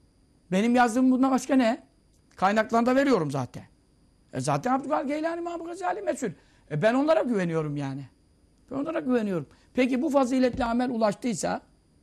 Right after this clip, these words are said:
bu adam da feamile biha, bununla amel ederse, ne aleha,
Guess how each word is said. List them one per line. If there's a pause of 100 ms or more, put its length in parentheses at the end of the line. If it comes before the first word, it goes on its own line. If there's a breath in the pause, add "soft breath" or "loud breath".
(500 soft breath)
bu
adam
da
feamile
biha,
bununla
amel
ederse,
ne
aleha,